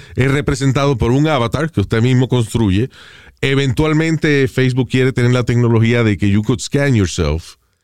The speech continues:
y puede ser tú mismo, o sea, quien tú eres en tu vida real puede ser también en, en el metaverse. Pero por ahora, construye tu muñequito y entonces interactúa con otra gente. No, no es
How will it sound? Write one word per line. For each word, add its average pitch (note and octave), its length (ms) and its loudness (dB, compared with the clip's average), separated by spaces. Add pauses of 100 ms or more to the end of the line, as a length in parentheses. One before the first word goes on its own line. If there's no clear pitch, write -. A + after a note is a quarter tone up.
(320)
y G#2 100 -2
puede A#2 280 0
ser B2 220 -2
tú C3 160 0
mismo, A2 500 0
o - 40 -20
sea, G#2 180 -2
quien G2 240 0
tú G#2+ 180 0
eres A#2 160 0
en A2 140 0
tu G#2 100 -2
vida A#2 200 2
real A2 280 0
puede G#2 200 0
ser G2+ 200 -2
también G2 420 -2
en, E2 280 -2
en F2+ 60 0
el E2 100 -2
metaverse. E2 520 -2 (340)
Pero A2 180 -2
por C3+ 160 -2
ahora, D#3+ 320 0
construye C3+ 400 0
tu D#3+ 100 -4
muñequito D3 600 0 (460)
y A2+ 160 0
entonces C3 380 0
interactúa C#3 600 0
con D3 100 0
otra F3+ 180 -2
gente. A3+ 240 -2 (460)
No, E3 360 0 (800)
no F3 300 2
es C4 420 -4